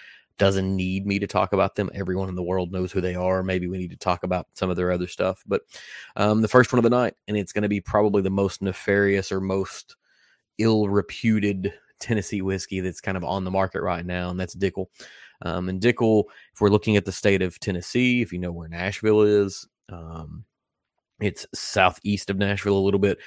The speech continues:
closer to Manchester. And so if you're a big Bonnaroo fan, you know exactly where Manchester is. Uh, maybe Dickel's an opportunity for you to visit. If you were wanting to go to Bonnaroo, you can, you can hit up Dickel and go down to Cascade Hollow and see that. But Cascade Hollow has been, um,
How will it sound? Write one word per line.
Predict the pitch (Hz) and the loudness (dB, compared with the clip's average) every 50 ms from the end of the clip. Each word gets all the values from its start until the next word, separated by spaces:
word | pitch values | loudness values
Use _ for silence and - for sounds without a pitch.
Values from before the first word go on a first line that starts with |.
| - - - - - | -20 -20 -20 -12 -4
closer | - 117 110 - - 87 | 0 2 2 2 0 -4
to | 92 | -6
Manchester. | 92 95 98 98 95 - 110 101 98 - - - 98 | -4 -2 -2 -2 0 2 2 2 2 2 -2 -4 -4
And | 95 95 92 | -4 -4 -4
so | - - 98 98 | -2 0 0 0
if | 95 92 - | 0 -2 -2
you're | 101 101 98 98 95 95 | -2 0 0 2 0 0
a | 92 90 | -2 -2
big | 92 92 101 95 85 101 | -2 0 -2 -2 0 -2
Bonnaroo | 98 95 98 98 98 98 101 98 95 | -2 0 0 2 2 2 2 2 0
fan, | - - 98 95 92 | 0 0 0 0 0
you | 90 87 | -2 -4
know | 92 90 | -6 -8
exactly | 87 90 90 101 92 90 - - 85 92 | -8 -8 -6 -4 -4 -4 -6 -8 -12 -6
where | 110 107 113 120 | -2 -2 0 0
Manchester | 120 120 123 - 127 131 - - - 120 | -2 -4 -4 -2 -4 -4 -2 -2 -2 0
is. | 120 120 117 - - - - - - - _ - | 2 2 0 -2 -4 -14 -20 -20 -20 -20 _ -10
Uh, | - 85 87 87 87 | -8 -6 -6 -4 -4
maybe | 92 98 95 92 95 | -4 -4 -2 -4 -4
Dickel's | 92 95 104 95 - 101 92 | -2 0 0 0 0 0 0
an | 98 | 0
opportunity | 98 98 92 - - - 107 98 95 95 90 | 0 0 0 -2 -4 -4 -2 0 0 -2 -2
for | - 92 | -4 -6
you | 90 90 | -6 -6
to | 92 92 87 | -6 -6 -2
visit. | 92 101 101 98 104 104 98 | 0 0 0 2 0 0 0
If | 90 - | -2 -4
you | - 90 | -4 -6
were | 90 92 92 90 85 82 | -4 -4 -6 -8 -10 -10
wanting | 90 95 92 82 82 | -8 -8 -8 -8 -8
to | 98 | -8
go | 87 101 95 | -6 -6 -6
to | 92 - - 117 113 | -6 -4 -2 -2 0
Bonnaroo, | 101 101 101 101 101 98 101 101 101 101 101 101 | 2 4 4 4 4 2 4 4 4 4 2 0
you | 95 90 - | -2 -4 -6
can, | 95 90 90 80 85 - _ | -8 -8 -10 -10 -14 -18 _
you | 98 | _
can | - - 90 | -20 -12 -6
hit | 90 98 | -4 -2
up | 92 - 90 | -2 -2 -2
Dickel | 92 101 92 - 90 95 | -4 -4 -4 -4 -6 -6
and | 95 92 | -4 -4
go | 92 95 | -4 -4
down | 95 95 92 | -4 -6 -6
to | 90 | -8
Cascade | 87 - 95 90 87 - - 87 85 | -8 -4 -4 -4 -4 -4 -6 -8 -8
Hollow | - - 90 90 90 - | -8 -8 -8 -8 -10 -14
and | - 95 | -12 -6
see | - 120 107 | -2 -2 0
that. | 87 - - | -2 -2 -6
But | - 98 - _ - - - - - - - - - - - | -8 -8 -8 _ -12 -20 -20 -18 -18 -18 -18 -18 -18 -6 -2
Cascade | - 127 117 - - 110 98 | -2 0 0 0 0 0 2
Hollow | 107 110 110 110 107 107 107 | 2 4 4 4 4 4 2
has | 101 92 | 2 0
been, | 92 92 95 107 104 104 104 104 101 101 101 98 98 98 92 _ _ _ _ _ _ _ _ _ - | -4 -4 -2 0 0 0 0 -2 -2 -2 -2 -4 -4 -6 -8 _ _ _ _ _ _ _ _ _ -16
um, | 98 95 90 92 95 95 95 95 95 95 95 - | -12 -10 -10 -10 -10 -10 -10 -10 -10 -10 -12 -14